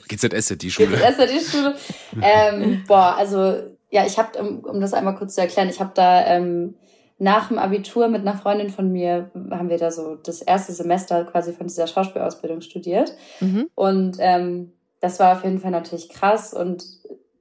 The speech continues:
Speaker 2: eine sehr intensive Zeit, aber da ging's halt vor allem sehr viel um so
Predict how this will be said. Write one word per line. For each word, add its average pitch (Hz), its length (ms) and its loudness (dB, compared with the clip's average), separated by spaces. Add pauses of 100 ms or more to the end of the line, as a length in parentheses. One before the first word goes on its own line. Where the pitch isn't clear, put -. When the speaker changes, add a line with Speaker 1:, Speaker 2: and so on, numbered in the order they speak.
(320)
Speaker 2:
eine - 300 -4
sehr 185 180 2
intensive 190 540 -2
Zeit, 202 340 2
aber 180 180 2
da 180 80 4
ging's 196 280 -2
halt 190 100 0
vor - 180 -6
allem 196 380 0
sehr 190 240 0
viel 190 240 0
um 185 160 -2
so 175 320 0